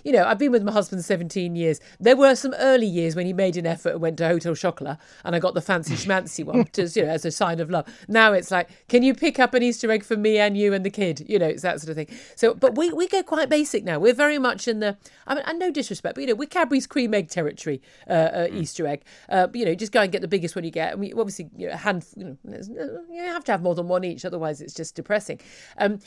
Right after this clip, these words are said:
Speaker 1: and I've got them all sitting there in the sitting room on, at the fireplace.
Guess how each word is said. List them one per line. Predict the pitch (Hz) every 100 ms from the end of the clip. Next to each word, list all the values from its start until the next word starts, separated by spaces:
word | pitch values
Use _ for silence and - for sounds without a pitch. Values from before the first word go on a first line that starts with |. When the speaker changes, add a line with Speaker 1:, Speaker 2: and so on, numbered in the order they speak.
| -
Speaker 1:
and | 240
I've |
got | 247 269
them | 277
all | 277
sitting | - 330 - 233
there | 190 170
in | 180
the | 196
sitting | 226 214 175
room | 165 165
on, | 165
at | 190
the | 208
fireplace. | 202 185 170 151 135